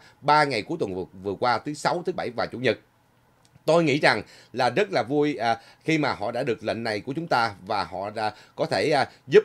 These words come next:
để, à, thay đổi tất cả những cái, à, định hướng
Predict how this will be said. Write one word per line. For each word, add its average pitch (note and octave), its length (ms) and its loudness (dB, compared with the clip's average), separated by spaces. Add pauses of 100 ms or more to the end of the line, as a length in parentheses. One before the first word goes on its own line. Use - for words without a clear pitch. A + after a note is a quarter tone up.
(140)
để, G2+ 200 -2
à, B2+ 160 0
thay D3 200 0
đổi A2 220 0
tất F#3 240 -4
cả F#2 240 -4
những A2 160 -6
cái, D3 220 -2
à, B2+ 200 0 (560)
định D#3 240 4
hướng E3+ 240 6